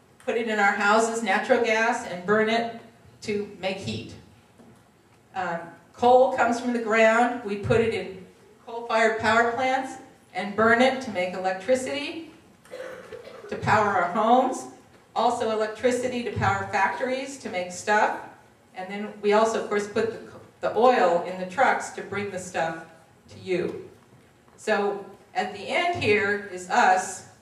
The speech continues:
We got the cars, we got the stuff, we got the electricity, we got the heat.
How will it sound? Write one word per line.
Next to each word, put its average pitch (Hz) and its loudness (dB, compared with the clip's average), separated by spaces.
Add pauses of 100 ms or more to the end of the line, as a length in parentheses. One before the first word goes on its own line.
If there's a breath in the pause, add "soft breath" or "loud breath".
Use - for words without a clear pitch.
We 208 -14
got 196 -4
the - -16
cars, 214 0
we 175 -8
got 175 -4
the 170 -10
stuff, 214 -2
we 180 -10
got 165 -6
the 165 -12
electricity, 202 -8
we 180 -10
got 170 -10
the - -14
heat. 247 -6